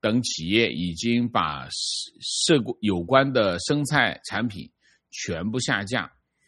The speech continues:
美国疾控中心将继续建议，啊，继续建议消费者不要食用召回的产品，啊。呃，F D A解释说，最初检测呈阳性的样本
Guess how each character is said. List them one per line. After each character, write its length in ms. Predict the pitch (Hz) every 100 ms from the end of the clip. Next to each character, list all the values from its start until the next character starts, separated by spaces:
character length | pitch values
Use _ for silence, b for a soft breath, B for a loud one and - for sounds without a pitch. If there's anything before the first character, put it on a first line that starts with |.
| _ _ _
美 140 | 120
国 100 | 117
疾 120 | 139 143
控 180 | 147
中 160 | 139 139
心 240 | 131 139
将 500 | 131 139 139 139 135
继 200 | 127 156
续 160 | 123 113
建 280 | 139 131 127
议， 140 | 117 -
啊， 220 | 65 - _
继 120 | 151 120
续 120 | 117
建 220 | 131 127
议 60 | 113
消 180 | 127
费 160 | 123 127
者 260 | 95 80 - _ _ _ _ _ _ _
不 120 | 95
要 200 | 123 147 120
食 220 | - 120
用 200 | 131 107
召 220 | 143 117
回 160 | 104 101
的 100 | 107
产 220 | 90 98
品， 200 | 101 - _ _ _
啊。 160 | _ - _ _ _ - - _ _ _
呃 600 | - 117 117 117 113 113 113 110 110 _ -
，F 160 | 156 -
D 180 | 160 156
A 80 | 151
解 180 | 127 92
释 180 | 92 123
说， 240 | 101 127
最 320 | - - 160 127
初 260 | - 147
检 240 | 131 101 87
测 180 | 135 117
呈 220 | 117 123
阳 200 | 101 101
性 180 | 110 135
的 80 | 113
样 280 | 113 127 98
本 180 | 82